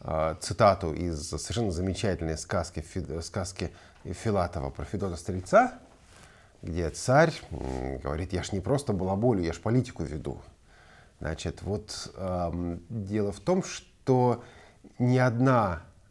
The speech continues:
а, фраза, ни один стих из Священного Писания не сказан бесцельно.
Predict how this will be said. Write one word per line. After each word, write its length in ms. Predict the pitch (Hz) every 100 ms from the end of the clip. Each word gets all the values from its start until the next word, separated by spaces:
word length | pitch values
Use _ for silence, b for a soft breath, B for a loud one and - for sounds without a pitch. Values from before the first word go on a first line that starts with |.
| -
а, 340 | 92 95 92
фраза, 560 | 90 - 98 87 110 208
ни 140 | 139
один 300 | 82 82 78
стих 560 | - - 98 165 - - -
из 240 | 69 71
Священного 380 | 80 - 78 73
Писания 460 | - - 185 226 208 B B -
не 180 | 160
сказан 380 | 180 143 131 120
бесцельно. 680 | 101 - - 107 76 60 82